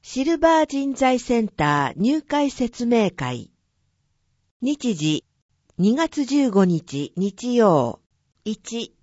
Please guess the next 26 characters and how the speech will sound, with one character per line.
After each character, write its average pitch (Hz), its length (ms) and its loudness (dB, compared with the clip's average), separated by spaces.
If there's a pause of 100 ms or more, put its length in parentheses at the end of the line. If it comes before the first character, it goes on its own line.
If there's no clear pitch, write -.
(420)
九 311 100 0
時 269 160 -6
三 262 300 2
十 254 160 -4
分 160 380 -2
か 151 160 -2
ら 151 220 -2
十 302 340 0
一 269 260 -4
時 180 100 -6
三 196 300 0
十 190 160 -4
分。 117 500 -8 (680)
会 240 280 -4
場 190 580 0
九 226 160 -2
時。 135 300 -10 (960)
二、 240 380 0 (640)
十 294 320 0
四 240 180 4
時 185 140 -6
か 175 140 -2
ら 165 160 -2
十 247 280 0
六 233 300 -2
時。 139 320 -10